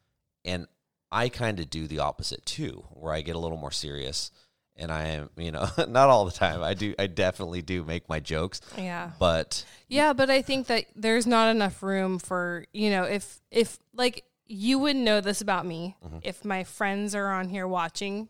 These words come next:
Speaker 2: comment below. But when I'm out with
Speaker 1: Oh,
Speaker 2: my
Speaker 1: the jokes. <laughs>
Speaker 2: when my friends and I are hanging out, right? They're like, I am the funny one.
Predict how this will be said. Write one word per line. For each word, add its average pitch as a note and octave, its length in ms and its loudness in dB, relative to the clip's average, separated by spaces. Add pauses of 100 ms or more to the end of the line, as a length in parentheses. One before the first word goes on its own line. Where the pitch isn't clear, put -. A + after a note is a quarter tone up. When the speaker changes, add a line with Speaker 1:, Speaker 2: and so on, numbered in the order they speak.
(120)
Speaker 2:
comment F#3+ 440 -2
below. F3+ 460 0 (100)
But G#3 140 2
when G#3+ 160 0
I'm G#3+ 180 0
out B3 160 0
with - 140 -2
Speaker 1:
Oh, D3 160 6
Speaker 2:
my - 40 6
Speaker 1:
the D3+ 120 6
jokes. D3 840 8 (680)
<laughs> - 1400 -10
Speaker 2:
when A3+ 220 4
my B3 160 6
friends E4+ 380 6
and F4 120 6
I C#4 100 8
are B3 100 6
hanging G#3 380 0
out, G#3+ 400 2
right? G3 380 0 (320)
They're E4 220 0
like, G#3+ 500 -2
I A3 220 0
am D4+ 240 0
the B3 80 0
funny B3+ 320 0
one. F#3+ 340 -6